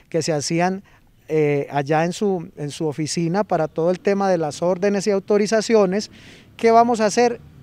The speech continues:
Vamos también a restringir esas aglomeraciones o, o, o a no permitir que las personas lleguen a la oficina,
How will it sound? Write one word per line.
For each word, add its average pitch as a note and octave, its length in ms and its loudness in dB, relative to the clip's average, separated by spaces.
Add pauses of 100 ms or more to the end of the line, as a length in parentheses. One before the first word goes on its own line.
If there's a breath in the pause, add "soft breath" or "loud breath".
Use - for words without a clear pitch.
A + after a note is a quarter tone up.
(460)
Vamos G#3+ 680 4
también F#3+ 420 -2
a A3 80 0
restringir G#3 880 0 (880 loud breath)
esas B3 560 4
aglomeraciones F#3 1300 2
o, F3 240 0
o, E3 440 -6 (240)
o F3+ 120 0
a F#3 40 2
no G3+ 160 2
permitir A3 600 2
que B3+ 120 0
las A3 160 0
personas G3+ 600 0 (1040 loud breath)
lleguen A3+ 340 6
a G3 100 4
la F3 120 4
oficina, G3+ 500 -2